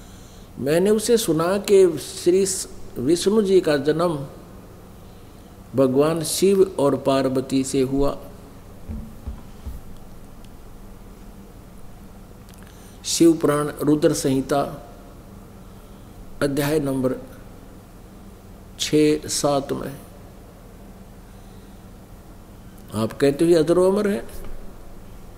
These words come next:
इनके कोई जन्माता पिता नहीं, कृपा शंका का समाधान कीजिए। और ये भी बताइए कि कौन ब्रह्मा का पिता है, कौन विष्णु की माँ, शंकर का दादा कौन है,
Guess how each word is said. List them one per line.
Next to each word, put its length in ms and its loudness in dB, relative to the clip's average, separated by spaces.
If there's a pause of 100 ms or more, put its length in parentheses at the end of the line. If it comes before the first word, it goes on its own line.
(400)
इनके 260 4
कोई 180 6
जन्माता 560 4
पिता 280 4
नहीं, 340 0 (1000)
कृपा 360 2
शंका 440 0
का 220 0
समाधान 680 -2
कीजिए। 640 -2 (1600)
और 160 4
ये 160 10
भी 100 6
बताइए 480 6
कि 140 2
कौन 280 4
ब्रह्मा 380 4
का 180 2
पिता 340 4
है, 200 4
कौन 240 2
विष्णु 380 4
की 200 4
माँ, 520 0 (1080)
शंकर 460 0
का 180 2
दादा 420 2
कौन 320 0
है, 380 -6